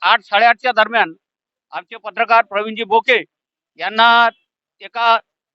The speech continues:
फोनवरून, अ, अस-, म्हणजे, अज्ञात नंबरवरून फोन आला. त्यांना जो काही, म्हणजे,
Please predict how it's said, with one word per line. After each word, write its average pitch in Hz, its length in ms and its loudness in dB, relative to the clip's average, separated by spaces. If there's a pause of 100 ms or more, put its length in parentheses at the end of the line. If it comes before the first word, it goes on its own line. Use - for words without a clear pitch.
(800)
फोनवरून, 220 720 0 (180)
अ, 175 140 -14 (100)
अस-, 170 200 -12 (160)
म्हणजे, 208 300 -8 (580)
अज्ञात 190 300 -2 (160)
नंबरवरून 220 560 -2 (100)
फोन 240 160 -2
आला. 214 280 2 (460)
त्यांना 220 260 -2
जो 233 200 -2
काही, 240 280 2
म्हणजे, 233 380 0